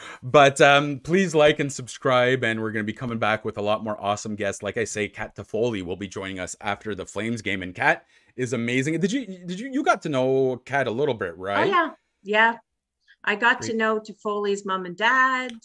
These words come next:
Speaker 2: and,
Speaker 1: Oh.
Speaker 2: uh, and Kat. Um, I talked to her a few times. She's sweet and adorable.
Speaker 1: One of the nicest
Speaker 2: And,
Speaker 1: people
Speaker 2: uh,
Speaker 1: ever.
Speaker 2: yeah.
Speaker 1: 'Cause that
Speaker 2: Mm-hmm.
Speaker 1: playoff run was, was really fun.
Speaker 2: It
Speaker 1: Like,
Speaker 2: was
Speaker 1: for
Speaker 2: amazing. Like,
Speaker 1: It was some of the most fun
Speaker 2: Tyler,
Speaker 1: I've ever had in my
Speaker 2: we
Speaker 1: life.
Speaker 2: loved Tyler with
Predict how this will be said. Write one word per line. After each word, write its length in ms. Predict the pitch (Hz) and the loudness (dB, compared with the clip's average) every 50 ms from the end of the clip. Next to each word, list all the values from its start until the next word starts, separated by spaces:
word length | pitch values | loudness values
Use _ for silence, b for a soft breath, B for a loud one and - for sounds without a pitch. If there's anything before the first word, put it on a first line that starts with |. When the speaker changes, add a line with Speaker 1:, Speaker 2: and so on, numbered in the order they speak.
| - - | -16 -12
Speaker 2:
and, 220 | - 170 170 170 - 233 381 403 - | -10 -8 -4 -2 0 2 4 4 4
Speaker 1:
Oh. 240 | 165 151 127 110 196 170 | 6 4 4 2 2 2
Speaker 2:
uh, 380 | 165 165 160 160 160 160 156 156 _ _ _ _ _ _ _ _ _ - | 2 4 4 4 2 2 0 -2 _ _ _ _ _ _ _ _ _ -6
and 220 | 185 175 170 175 | -6 -6 -6 -8
Kat. 460 | - - 208 202 214 226 240 240 - _ _ _ _ _ _ - | -4 0 2 4 6 4 4 2 0 _ _ _ _ _ _ -4
Um, 380 | 180 175 170 170 170 170 165 - | -2 0 0 -2 -2 -4 -8 -10
I 80 | 180 165 | -10 -10
talked 320 | 170 - 185 180 180 - | -6 -6 -6 -6 -6 -8
to 60 | 185 | -10
her 80 | 170 165 | -10 -10
a 20 | |
few 240 | - - 214 214 226 | -10 -6 -4 -4 -4
times. 480 | 220 - - 220 214 214 220 220 220 214 | -4 -2 0 4 4 4 4 2 0 -2
She's 240 | - 180 170 165 | -4 -8 -8 -8
sweet 540 | - - - - - 175 190 208 208 - 165 | -12 -12 -12 -10 -6 -4 -2 -2 -4 -4 -10
and 120 | 170 165 165 | -10 -6 -6
adorable. 840 | 160 156 156 - - 175 175 180 180 185 180 185 185 185 185 185 - b b b b b b 98 | -6 -6 -6 -6 -6 -4 -2 0 0 0 0 0 -2 -2 -2 -6 -10 b b b b b b -10
Speaker 1:
One 140 | 101 107 | -8 -6
of 60 | 107 - | -4 -2
the 60 | 147 | -2
nicest 360 | 156 156 156 151 156 156 147 | 0 -2 -2 -2 -4 -8 -8
Speaker 2:
And, 20 | 147 | -8
Speaker 1:
people 160 | - 151 151 | -6 -4 -2
Speaker 2:
uh, 20 | 151 151 151 147 147 | -2 0 0 -2 -4
Speaker 1:
ever. 100 | 151 - _ | -4 -10 _
Speaker 2:
yeah. 200 | - 175 175 165 160 _ B B B B B B | -12 -10 -10 -10 -10 _ B B B B B B
Speaker 1:
'Cause 160 | - 143 123 110 | 0 0 2 4
that 200 | 143 147 156 175 | 6 6 6 6
Speaker 2:
Mm-hmm. 100 | 175 165 | 4 4
Speaker 1:
playoff 300 | 151 147 147 131 - - | 6 6 6 4 2 0
run 400 | 104 95 92 87 90 90 90 _ _ | -4 -4 -4 -4 -8 -10 -10 _ _
was, 320 | 98 98 92 85 - - - | -8 -6 -6 -6 -10 -14 -10
was 240 | 104 92 90 104 | -8 -8 -8 -8
really 460 | 107 107 110 113 127 120 107 98 95 92 | -10 -8 -4 0 0 2 2 0 -2 -8
fun. 280 | - - 95 92 92 | -8 -6 -4 -2 0
Speaker 2:
It 40 | - | 2
Speaker 1:
Like, 80 | 202 226 | 2 2
Speaker 2:
was 100 | 214 208 | 2 2
Speaker 1:
for 60 | 214 | 2
Speaker 2:
amazing. 460 | 208 208 208 214 208 208 208 180 180 | 2 2 2 2 2 0 -2 -4 -2
Like, 260 | 180 185 185 185 180 - _ _ - | 0 0 0 0 -2 -6 _ _ 2
Speaker 1:
It 120 | 143 147 151 | 4 6 8
was 180 | 170 185 180 | 8 8 8
some 120 | 240 240 262 | 8 8 10
of 60 | 269 | 10
the 200 | 226 208 214 220 | 10 8 8 8
most 160 | 190 196 202 - - | 8 10 10 8 8
fun 0 | 196 190 | 8 8
Speaker 2:
Tyler, 40 | 185 | 8
Speaker 1:
I've 80 | 175 165 | 8 8
ever 120 | 175 170 | 8 8
had 120 | 175 170 170 | 8 8 8
in 20 | |
my 100 | 165 143 | 8 6
Speaker 2:
we 60 | 131 123 | 6 8
Speaker 1:
life. 120 | 117 220 | 6 6
Speaker 2:
loved 280 | 226 226 220 - - - | 6 2 0 -8 -8 -2
Tyler 520 | 220 202 196 190 185 180 175 175 170 _ - | 0 0 0 0 -2 -6 -6 -8 -10 _ -10
with 140 | 175 170 | -10 -10